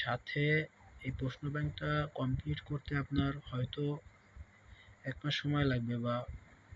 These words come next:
বেশিও লাগতে পারে। তো আপনি এটা কেন করবেন না? এত কষ্ট করার পরেও যদি একশো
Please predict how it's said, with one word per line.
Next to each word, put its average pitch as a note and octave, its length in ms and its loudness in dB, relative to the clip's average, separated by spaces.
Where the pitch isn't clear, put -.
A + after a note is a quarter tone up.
বেশিও B2+ 340 -2
লাগতে A#2 280 -4
পারে। G#2+ 180 -4
তো B2+ 80 -4
আপনি - 200 -10
এটা D3 100 0
কেন D#3 140 4
করবেন A2+ 360 0
না? - 60 -14
এত - 100 -10
কষ্ট C3+ 200 -6
করার C3+ 320 0
পরেও C3 240 0
যদি B2+ 260 0
একশো - 200 -4